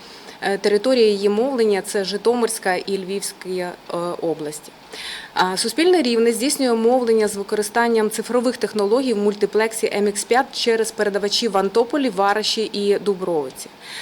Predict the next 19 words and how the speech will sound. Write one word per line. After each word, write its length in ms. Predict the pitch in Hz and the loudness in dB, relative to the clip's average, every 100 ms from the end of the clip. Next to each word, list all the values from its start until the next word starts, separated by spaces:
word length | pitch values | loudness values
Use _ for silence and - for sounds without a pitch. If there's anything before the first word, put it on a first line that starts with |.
| - | -4
Телерадіокомпанія 960 | 214 233 247 240 240 233 233 226 226 220 | 2 4 6 4 2 0 2 4 4 4
«Рівне 320 | 220 214 208 | 4 4 2
один» 280 | 196 233 254 | 2 0 -2
здійснює 360 | 190 220 226 | 0 0 0
цифрове 380 | 208 202 208 202 | 0 0 0 0
телемовлення 640 | 208 196 196 202 196 190 180 | 0 0 0 0 0 -2 -2
в 140 | - | -2
Антополі 640 | 202 202 208 220 226 208 196 | -2 0 2 2 4 2 2
та 280 | 196 190 190 - - | 2 0 -2 -10 -4
Дубровиці. 580 | 208 196 190 156 - 185 | -4 0 0 0 -4 -4
Ну, 120 | 180 | -6
звичайно, 460 | 180 185 226 220 | -6 -2 0 0
сигнал 380 | 185 185 202 202 | -2 -2 0 0
розповсюджується 760 | 175 - 180 - 208 190 180 175 | -2 -10 -8 -2 -2 -2 -6 -4
на 140 | 185 | -4
всі 200 | 185 226 | -4 -6
прилеглі 540 | - 175 185 185 175 - - - | -4 -2 -2 -2 -4 -8 -12 -12
території. 580 | - 180 175 175 147 73 175 - - - - - - - - - | -6 -4 -4 -4 -4 -6 -14 -20 -20 -16 -14 -16 -18 -20 -10 -2
А, 460 | 190 190 185 190 | 0 0 -2 -2